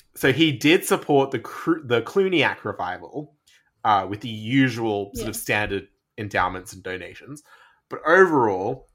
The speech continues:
Speaker 1: he's not a man who likes change,
Speaker 2: <laughs>
Speaker 1: unless it means him getting more land.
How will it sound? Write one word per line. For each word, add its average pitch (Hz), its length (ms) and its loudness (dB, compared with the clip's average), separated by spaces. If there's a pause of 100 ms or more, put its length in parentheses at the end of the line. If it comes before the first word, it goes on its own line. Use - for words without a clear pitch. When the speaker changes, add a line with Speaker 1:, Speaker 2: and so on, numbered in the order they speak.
Speaker 1:
he's 135 280 -12
not 165 240 8
a 151 40 4
man 131 260 4
who 123 120 -2
likes 107 280 0
change, 92 460 -14 (100)
Speaker 2:
<laughs> - 120 -8
Speaker 1:
unless 131 340 0
it 127 140 -6
means 107 340 -6
him 104 240 -8
getting 95 300 -6
more 90 140 -12
land. 87 400 -18